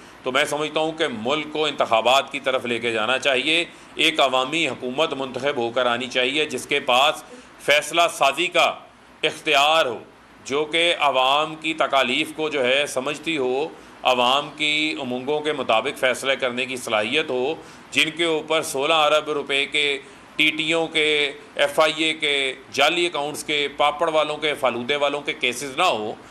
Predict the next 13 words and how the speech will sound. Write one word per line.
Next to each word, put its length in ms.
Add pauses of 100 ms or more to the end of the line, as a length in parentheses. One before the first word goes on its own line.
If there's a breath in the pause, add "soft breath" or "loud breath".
(200 loud breath)
तो 60
ये 120
क्यों 280
डरते 300
हैं 120
इंतखाबात 520
से? 240 (340 loud breath)
क्या 220
खौफ 340
है 80
इनको 220
इंतखाबात 600
का? 200